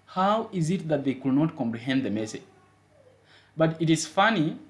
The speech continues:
how such a questions are posed, because if you go deeply in what is happening today, you will find that the same spirit is working, but in a different way,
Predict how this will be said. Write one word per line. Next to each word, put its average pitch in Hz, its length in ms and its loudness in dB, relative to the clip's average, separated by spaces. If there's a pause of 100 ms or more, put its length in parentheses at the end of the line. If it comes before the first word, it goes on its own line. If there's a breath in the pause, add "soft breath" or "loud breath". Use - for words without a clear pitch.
(140)
how 175 200 4
such 170 180 -4
a 156 60 0
questions 160 480 0
are 120 100 4
posed, 139 480 0 (640 soft breath)
because 170 380 2
if - 140 -2
you 165 80 0
go 170 240 4
deeply 143 720 0 (200)
in 139 160 6
what 170 120 4
is 170 140 -4
happening 156 420 2
today, 135 520 -2 (580 soft breath)
you 151 100 4
will 160 280 6
find 202 400 0
that 151 180 0
the 147 80 -4
same 208 360 -2
spirit - 640 -2
is - 180 -2
working, 165 580 0
but 135 220 -4
in 127 100 0
a 113 80 -2
different 120 540 -2
way, 107 240 -4